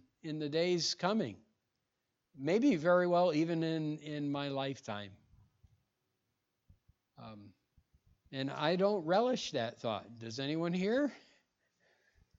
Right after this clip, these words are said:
Now, I, I would much rather see a revival,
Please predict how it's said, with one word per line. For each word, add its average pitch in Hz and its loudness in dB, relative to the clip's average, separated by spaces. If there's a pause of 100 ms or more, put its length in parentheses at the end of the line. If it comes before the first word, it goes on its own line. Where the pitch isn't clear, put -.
(760)
Now, 143 -6
I, 131 -6
I 147 0
would 151 -4
much 151 -4
rather 135 0
see 139 -4
a 123 -2
revival, 120 -4